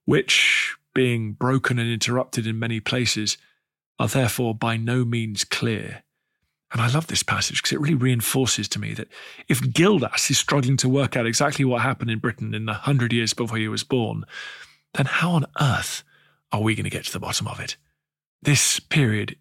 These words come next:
is gonna be forever obscure, and we will be speculative at best. Gildas tells us they came from the north and they came from the west. Then he says that like hungry and ravening wolves, this is the bit I quoted in the introduction,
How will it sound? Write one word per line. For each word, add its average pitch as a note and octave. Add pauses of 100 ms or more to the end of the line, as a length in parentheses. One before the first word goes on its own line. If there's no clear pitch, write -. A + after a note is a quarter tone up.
is A#2+
gonna A2
be G#2+
forever - (140)
obscure, G#2 (720)
and A#2
we B2
will A2+
be A2
speculative -
at -
best. G2 (1160)
Gildas F3+
tells E3+
us - (260)
they C3+
came C#3+
from C3
the C3
north C3 (640)
and C#3+
they C#3
came C#3
from C3+
the C3
west. G2+ (560)
Then C3+
he D3
says C#3+
that -
like C#3
hungry C#3+
and C3
ravening C3+
wolves, B2+
this -
is -
the A#2+
bit A2
I G2+
quoted A2+
in G#2+
the A2
introduction, A2